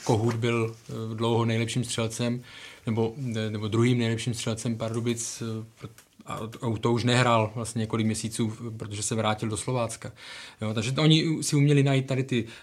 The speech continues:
mladé hladové hráče, vys, eh, Hlavatý, jo, který pak byl jednou z největších hvězd vlastně druhé ligy, ale ten základ měli postavený na, na defenzivě a vyhýbali se jim nějaké, eh,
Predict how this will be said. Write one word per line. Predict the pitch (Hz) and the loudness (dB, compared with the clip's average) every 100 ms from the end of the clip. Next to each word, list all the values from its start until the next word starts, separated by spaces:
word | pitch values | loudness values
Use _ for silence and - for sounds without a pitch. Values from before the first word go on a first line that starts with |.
| - | -8
mladé | 123 131 131 131 | 0 2 4 4
hladové | 123 120 123 110 107 113 | 4 2 2 0 -2 -4
hráče, | 110 123 120 - 123 117 | -2 0 0 0 0 0
vys, | 110 101 - - | -2 -2 -4 -4
eh, | 110 110 | -4 -4
Hlavatý, | 98 120 120 120 123 120 120 - - - | -2 0 0 0 -2 -4 -6 -12 -20 -12
jo, | 113 113 | -8 -8
který | 113 113 113 113 - | -8 -8 -8 -10 -8
pak | 110 113 | -8 -6
byl | 113 | -4
jednou | 110 113 110 - _ _ | -4 -4 -4 -8 _ _
z | - | -10
největších | 110 110 120 | -8 -2 0
hvězd | 104 107 - | 0 0 -2
vlastně | 113 117 | -4 -4
druhé | 113 110 | -2 0
ligy, | 113 120 | 2 2
ale | 143 165 | 6 6
ten | 185 185 | 6 6
základ | 175 165 165 | 8 8 6
měli | 147 139 | 4 2
postavený | 135 - 120 117 117 | 2 -2 -2 -2 -2
na, | 113 113 - - - | -4 -6 -14 -18 -6
na | 113 | -4
defenzivě | 110 131 123 131 127 131 131 131 - - _ | -2 0 2 4 4 6 4 2 -4 -20 _
a | 117 123 113 | -4 -2 -2
vyhýbali | 117 123 135 135 127 | 0 4 6 6 6
se | - | 2
jim | 123 | 0
nějaké, | 120 113 120 117 | 0 -2 0 0
eh, | 117 | 0